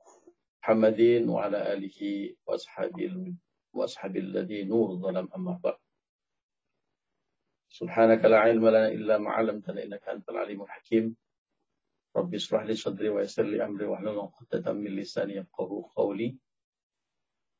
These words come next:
Rabbi zidni ilma warzuqni fahma bi rahmatika ya arhamar rahimin. Allahumma anta rabbi la ilaha illa anta khalaqtani wa ana 'abduka wa ana 'abduka mastata'tu.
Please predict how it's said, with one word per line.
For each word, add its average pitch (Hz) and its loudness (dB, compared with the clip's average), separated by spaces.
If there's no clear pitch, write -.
Rabbi - -4
zidni 113 2
ilma 110 6
warzuqni 101 -8
fahma 101 -6
bi 117 -4
rahmatika - -6
ya - -4
arhamar - -10
rahimin. - -10
Allahumma 110 6
anta 110 0
rabbi 110 4
la 110 8
ilaha 104 0
illa 104 -6
anta 110 -6
khalaqtani 101 -4
wa 98 0
ana 98 -2
'abduka 101 -4
wa 95 -2
ana 92 -6
'abduka - -20
mastata'tu. 95 -6